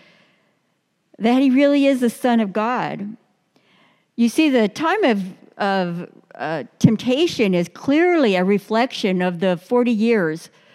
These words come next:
that the Hebrew people spent wandering in the desert. In fact, most biblical scholars pay attention to the fact that Israel had faced each one of Jesus' trials during the wilderness wanderings.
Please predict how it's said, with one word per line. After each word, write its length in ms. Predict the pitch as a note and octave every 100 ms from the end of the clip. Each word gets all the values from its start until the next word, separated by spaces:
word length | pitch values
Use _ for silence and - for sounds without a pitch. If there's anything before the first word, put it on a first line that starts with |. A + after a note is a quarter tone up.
| _ _ -
that 200 | A3 G#3
the 100 | G#3
Hebrew 520 | G#3 C4+ A#3 G3 F#3+
people 480 | - C4+ C4 F#3+ F3
spent 480 | - - B3+ G3 F#3+
wandering 500 | G#3 A#3+ B3 G3+ F#3
in 140 | F3+
the 60 | F3+
desert. 520 | G#3 A#3 A#3+ D#3 - _ _ _ _ _ _ _
In 160 | A3+ A3+
fact, 320 | C4 B3+ A3
most 380 | A#3 C#4+ D4+ A3
biblical 420 | B3+ C4 - A3
scholars 800 | - - A3 C4 A3 F#3+ F3+ - _ F3 -
pay 160 | C4+ B3
attention 500 | A3+ C4 C#4+ D4+ A#3+
to 100 | G3+
the 80 | F#3+
fact 340 | G3+ G3 G3
that 180 | G3+ -
Israel 680 | A3+ D4 D4 A#3+ F#3 F3
had 280 | G#3 A3 G3+
faced 380 | - G#3 F#3 -
each 320 | C4+ E4 -
one 240 | B3+ A#3+ A#3
of 100 | G3
Jesus' 520 | A3 A3+ G#3+ G3 -
trials 560 | - G#3+ F#3+ D3 C3 A#3 _ _ _ _ _ _ _ _ _ _ _ _ _
during 280 | G3 C4 C4
the 100 | A#3+
wilderness 500 | A3+ A#3+ A#3+ A3+ G#3+
wanderings. 800 | G#3+ A#3 C4+ A#3 E3+ D3+ E3 -